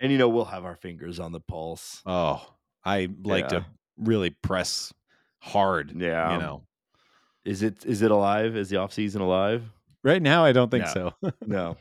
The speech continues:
Speaker 1: I don't think so.
Speaker 2: Listen to
Speaker 1: Um,
Speaker 2: this
Speaker 1: so we're
Speaker 2: up
Speaker 1: gonna
Speaker 2: and
Speaker 1: wrap
Speaker 2: find
Speaker 1: up.
Speaker 2: out.
Speaker 1: Well, Ben, you actually, uh, you brought him up earlier.
Speaker 2: Yeah.
Speaker 1: And in honor of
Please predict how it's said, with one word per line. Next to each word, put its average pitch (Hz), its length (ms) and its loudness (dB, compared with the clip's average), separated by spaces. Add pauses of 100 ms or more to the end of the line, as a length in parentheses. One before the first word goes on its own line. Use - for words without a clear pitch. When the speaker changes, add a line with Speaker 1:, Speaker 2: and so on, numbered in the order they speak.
Speaker 1:
I 90 80 -10
don't 87 120 -10
think 85 220 -12
so. 82 280 -12 (300)
Speaker 2:
Listen 123 200 4
to 104 60 6
Speaker 1:
Um, 107 140 6
Speaker 2:
this 113 100 0
Speaker 1:
so 139 60 4
we're - 40 8
Speaker 2:
up 180 80 6
Speaker 1:
gonna 190 120 4
Speaker 2:
and 151 40 4
Speaker 1:
wrap 113 200 6
Speaker 2:
find 101 60 -2
Speaker 1:
up. 113 160 0
Speaker 2:
out. - 40 -20 (1300)
Speaker 1:
Well, 110 200 4
Ben, 107 380 0 (100)
you 127 280 2
actually, 110 680 0
uh, 90 460 -4 (880)
you 123 140 -2
brought 147 240 4
him 123 100 2
up 104 180 2
earlier. 80 560 -4 (280)
Speaker 2:
Yeah. 85 140 -6 (680)
Speaker 1:
And 85 180 -12 (140)
in 101 180 -4
honor 117 580 2
of 92 640 -4